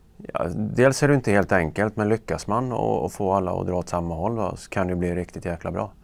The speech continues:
Men, eh, det kan också gå på andra hållet. Så att, eh,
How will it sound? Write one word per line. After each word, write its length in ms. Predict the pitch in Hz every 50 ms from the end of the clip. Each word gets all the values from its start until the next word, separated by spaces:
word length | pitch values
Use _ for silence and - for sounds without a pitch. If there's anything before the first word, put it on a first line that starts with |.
| - - - - - - - - -
Men, 340 | 104 92 90 87 85 85 85
eh, 280 | 82 85 87 87 90 90 90 92
det 80 | 92
kan 140 | - 90 87
också 200 | 87 - - 90
gå 80 | 87 90
på 120 | - 90
andra 320 | 90 92 85 82 - -
hållet. 340 | 101 110 98 82 87 90 -
Så 80 | - 87
att, 220 | 85 - - -
eh, 160 | 95 85 85